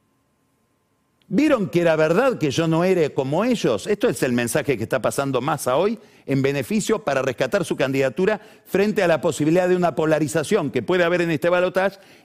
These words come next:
entre peronismo y no peronismo, kirchnerismo y no kirchnerismo.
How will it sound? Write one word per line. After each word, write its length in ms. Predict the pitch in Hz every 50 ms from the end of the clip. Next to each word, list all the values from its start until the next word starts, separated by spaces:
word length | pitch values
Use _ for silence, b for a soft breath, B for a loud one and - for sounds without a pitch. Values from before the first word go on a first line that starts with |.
| B
entre 580 | - 160 170 170 160 - 190 202 214 208 - - _ _ _ _ _ _ _ _ _ _ _ _ _ _ _ _ _ _ _ _
peronismo 600 | - 165 165 160 160 190 220 196 151 170 175 165
y 20 |
no 200 | 170 175 185 180
peronismo, 600 | - 185 180 185 185 180 180 170 151 156 196 196 -
kirchnerismo 520 | - 156 127 110 131 131 160 156 135 151
y 40 | 151
no 140 | 143 143 117
kirchnerismo. 720 | 101 127 113 107 113 107 101 85 71 - - 69 -